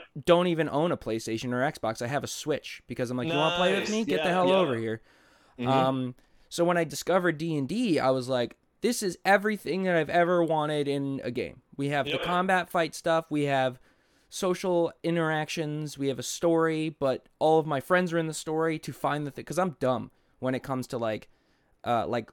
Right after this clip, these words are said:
Speaker 1: long form open world games, 'cause I will walk past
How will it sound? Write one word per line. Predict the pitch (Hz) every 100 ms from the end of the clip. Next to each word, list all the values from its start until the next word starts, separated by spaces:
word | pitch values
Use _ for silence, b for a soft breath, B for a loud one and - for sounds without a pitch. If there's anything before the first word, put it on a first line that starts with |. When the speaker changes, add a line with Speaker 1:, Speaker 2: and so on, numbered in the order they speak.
| _
Speaker 1:
long | 120 131 139 143 135
form | - 127 135 131
open | 127 131 127
world | 123 123 123
games, | 110 110 135 143 -
'cause | 117 -
I | 151
will | 156 123
walk | 135 131 -
past | 139 127 127 - -